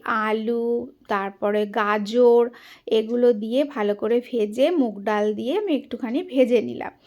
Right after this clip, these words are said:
নিয়ে এই যে হাঁড়ির মধ্যে বেশি করে জল বসিয়েছি, এর থেকে কিছুটা জল ডালে দেব আর কিছুটা জল ভাতের জন্যে রেখে দেব। আর ভাতের জল সবসময় আমি গরম হলেই তারপরে চালগুলো ছেড়ে দিই,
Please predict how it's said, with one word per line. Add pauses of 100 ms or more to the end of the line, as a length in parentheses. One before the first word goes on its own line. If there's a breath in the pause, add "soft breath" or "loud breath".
(360 loud breath)
নিয়ে
এই
যে
হাঁড়ির
মধ্যে
বেশি
করে
জল
বসিয়েছি, (180)
এর
থেকে
কিছুটা
জল
ডালে
দেব
আর
কিছুটা
জল
ভাতের
জন্যে (960 soft breath)
রেখে
দেব। (360 loud breath)
আর
ভাতের
জল
সবসময়
আমি
গরম
হলেই
তারপরে
চালগুলো
ছেড়ে
দিই,